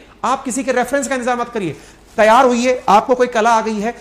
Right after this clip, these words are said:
शहर में निकल जाइए। आप यकीन मानिए, दिन भर में आपके पास इतने job options होंगे। Job कब नहीं होती, आप जाते हैं, आप बताते हैं कि सर, मैंने graduation किया हुआ है, बीएससी, बीए, बीएड,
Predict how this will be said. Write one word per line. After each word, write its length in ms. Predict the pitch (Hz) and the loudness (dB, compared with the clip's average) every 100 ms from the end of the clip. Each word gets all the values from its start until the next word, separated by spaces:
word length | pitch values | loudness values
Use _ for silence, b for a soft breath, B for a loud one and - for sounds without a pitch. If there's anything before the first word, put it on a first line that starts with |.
| B - | B -4
शहर 280 | - 269 | 2 2
में 100 | 285 | 2
निकल 220 | 262 262 190 | 0 -2 -2
जाइए। 300 | 151 120 - | -4 -6 -4
आप 180 | 196 240 | -2 -2
यकीन 240 | 233 277 262 | -4 -6 -6
मानिए, 260 | 240 254 | -4 -4
दिन 220 | 185 233 | -4 -4
भर 140 | 226 226 | -4 -4
में 80 | 233 | -6
आपके 220 | 214 220 | -6 -6
पास 220 | 233 226 | -6 -8
इतने 260 | 208 247 269 | -8 -6 -4
job 240 | 180 214 | -2 0
options 380 | 208 208 214 202 | -2 -4 -10 -8
होंगे। 380 | 180 226 143 - B B - | -6 -4 -6 -10 B B -6
Job 300 | 208 269 - | -2 -2 0
कब 100 | 311 | -2
नहीं 200 | 294 240 | 0 -2
होती, 280 | 196 - 143 - | -4 -6 -8 -4
आप 180 | 226 180 | -6 -2
जाते 260 | 208 220 | -2 -2
हैं, 100 | 240 | -2
आप 120 | 233 | -2
बताते 340 | 190 196 208 233 | -2 -4 -4 -4
हैं 80 | 208 | -8
कि 60 | |
सर, 100 | 240 | -6
मैंने 220 | 220 208 269 | -6 -6 -8
graduation 680 | - - 180 202 208 202 185 | -12 -8 -2 0 0 -4 -6
किया 180 | 165 | -2
हुआ 180 | 156 160 | 0 0
है, 80 | 160 | -2
बीएससी, 380 | 170 185 - 190 | -2 -4 -6 -8
बीए, 300 | 170 180 185 | -4 -2 -2
बीएड, 380 | 160 175 185 | -4 -4 -6